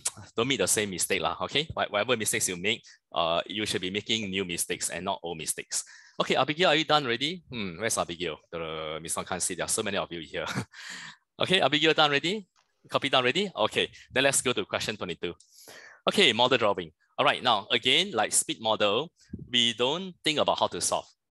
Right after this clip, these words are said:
We draw. Draw already, then you think about how to solve. Okay, so how do you draw this problem? Katie,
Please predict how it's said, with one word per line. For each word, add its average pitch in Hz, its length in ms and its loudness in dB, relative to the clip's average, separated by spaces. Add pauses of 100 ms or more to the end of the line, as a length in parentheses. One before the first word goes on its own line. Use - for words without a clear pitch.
(160)
We 113 240 2
draw. 104 300 -2 (560)
Draw 147 240 4
already, 123 320 2
then 117 260 2
you 90 260 -4 (120)
think 131 140 2
about 85 180 2
how 101 80 -2
to 85 120 -4
solve. - 260 -2 (500)
Okay, 135 260 4
so - 140 4
how 151 240 4
do 120 80 -2
you 117 160 2
draw 120 240 0
this 107 200 0
problem? 87 380 -2 (480)
Katie, 135 540 2